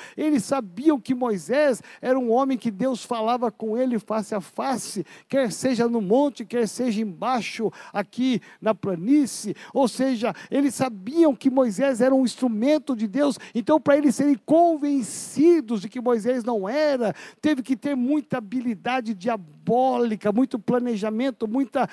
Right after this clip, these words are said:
astúcia, muita estratégia pra convencê-los,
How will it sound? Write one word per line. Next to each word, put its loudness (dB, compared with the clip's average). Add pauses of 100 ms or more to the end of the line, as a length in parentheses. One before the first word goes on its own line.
(160)
astúcia, 0 (220)
muita 0
estratégia -2 (220)
pra 0
convencê-los, -2